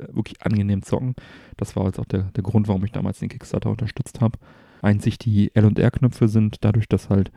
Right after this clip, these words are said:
auf den Knöpfen nochmal so ein, nochmal Gummiknöpfe sozusagen drüber liegen, sind die ein bisschen schwammiger. Ist jetzt beim Spielen selber, auch bei Mario Kart und so, ist mir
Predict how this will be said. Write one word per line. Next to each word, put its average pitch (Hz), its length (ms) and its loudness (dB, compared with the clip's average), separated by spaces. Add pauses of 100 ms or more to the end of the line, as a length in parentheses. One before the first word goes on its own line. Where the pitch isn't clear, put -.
(380)
auf 113 160 -4
den 101 160 -2
Knöpfen 104 580 -4
nochmal 98 300 -2
so 101 60 -4
ein, 98 180 -6 (560)
nochmal 110 200 0
Gummiknöpfe 113 520 2
sozusagen 101 320 -2
drüber 107 240 4
liegen, 101 260 6 (480)
sind 92 160 -6
die 104 60 0
ein 92 180 -2
bisschen 123 280 -2
schwammiger. 143 520 0 (500)
Ist - 160 -6
jetzt - 200 -2
beim 98 180 0
Spielen 117 380 2
selber, 110 460 6
auch 107 80 -8
bei 123 100 -2
Mario 107 260 0
Kart 110 220 0
und 104 80 0
so, 107 120 2
ist 98 120 0
mir 107 320 -2